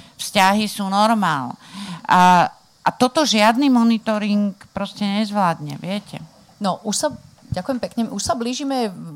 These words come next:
Speaker 2: veľmi blízko sme na konci, ešte skúsime, ak máte niekto v plene otázku.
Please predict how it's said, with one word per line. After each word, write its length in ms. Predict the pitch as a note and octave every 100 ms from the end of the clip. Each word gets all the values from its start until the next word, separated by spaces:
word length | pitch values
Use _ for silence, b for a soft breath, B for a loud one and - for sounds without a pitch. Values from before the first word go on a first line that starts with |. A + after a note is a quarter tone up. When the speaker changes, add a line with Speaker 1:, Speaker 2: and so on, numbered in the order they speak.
| - D#3+
Speaker 2:
veľmi 320 | E3 F#3 A#3+
blízko 400 | A#3+ G3 G#3 -
sme 160 | B3+ C4 G#3
na 160 | E3
konci, 400 | D#3 F#3 F3+ A3+
ešte 320 | - F3+ - A#3+
skúsime, 480 | A#3 A3+ A3 C4+
ak 160 | C4+ F3+ F3+
máte 320 | E3+ A#3+ D#4
niekto 320 | B3+ B3+ C4+
v 80 | C4
plene 320 | - F#3 A3
otázku. 720 | G#3+ D#3+ E3 E3+ - B3 F4